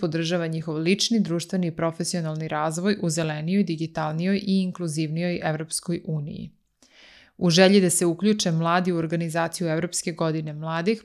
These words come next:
pozivamo vas da popunite anketu kako bi se čulo očekivanja, interesovanja i ideje mladih.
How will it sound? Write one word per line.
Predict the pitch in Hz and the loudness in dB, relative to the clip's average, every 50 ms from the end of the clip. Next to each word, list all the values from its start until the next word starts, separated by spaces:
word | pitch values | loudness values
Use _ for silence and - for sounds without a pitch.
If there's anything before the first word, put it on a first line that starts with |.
| _ - | _ -2
pozivamo | 180 180 170 160 202 208 214 226 214 220 220 220 | 0 0 2 4 4 4 4 4 2 0 0 0
vas | 208 220 220 208 214 - - | 0 0 -2 -2 -4 -6 -4
da | 165 185 190 | -2 -2 -2
popunite | 185 - 165 156 160 - - 175 175 175 170 - 170 | 0 0 -2 -2 -2 -2 -2 -2 -2 -2 -4 -6 -6
anketu | 160 160 160 - - 156 160 175 170 - 240 226 | -6 -6 -6 -8 -6 -6 -6 -4 -2 -2 -2 -2
kako | - 180 165 170 175 | 0 -2 -2 -2 -4
bi | 156 156 160 | -4 -2 -2
se | - - 156 | -4 -4 -4
čulo | - - 175 160 156 | -4 -4 -4 -2 -4
očekivanja, | - - - 151 - - 170 160 165 185 208 214 226 214 214 - | -4 -6 -8 -10 -6 -4 -2 -2 2 4 4 4 4 2 -2 -2
interesovanja | 185 175 165 160 - 170 170 165 - - - 156 151 151 151 160 170 185 190 - - | -4 -4 -2 -4 -6 -6 -4 -4 -4 -4 -4 -6 -4 -4 -4 -4 -4 -4 -4 -6 -4
i | - 185 185 185 | -4 -4 -2 -2
ideje | 156 143 151 151 151 156 147 | -4 -4 -4 -4 -4 -6 -6
mladih. | 147 - - - - - - - - - - | -8 -8 -8 -8 -8 -8 -10 -12 -14 -16 -18